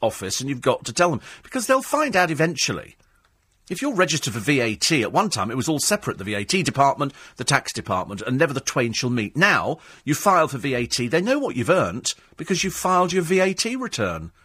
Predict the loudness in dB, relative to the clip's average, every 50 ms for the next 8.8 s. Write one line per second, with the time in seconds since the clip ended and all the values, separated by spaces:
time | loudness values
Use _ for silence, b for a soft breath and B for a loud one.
0 | b b b -4 -4 -2 -2 -2 0 2 2 0 2 0 0 0 0 0 0 0
1 | 0 0 -2 -2 -2 0 0 0 0 4 2 2 2 4 0 -2 -2 0 0 0
2 | 0 0 0 -2 0 0 2 2 2 2 2 2 2 2 4 2 0 0 -4 -2
3 | 0 0 0 0 0 0 0 -2 -2 2 2 2 2 4 0 -2 -2 -4 B B
4 | B B B B B B -2 2 4 4 4 4 2 -2 0 2 2 2 2 2
5 | 2 0 2 2 2 2 2 2 2 2 0 -4 B B B B B 4 4 4
6 | 6 6 4 4 4 2 -2 -4 -6 -6 -6 0 2 2 4 4 4 2 2 2
7 | 0 0 -2 -6 -6 -4 -4 -4 -4 -4 -4 -2 0 0 0 0 0 -2 -4 -4
8 | -4 -2 -2 -2 -2 -2 -6 -6 -4 -4 -2 -2 0 -2 -2 -4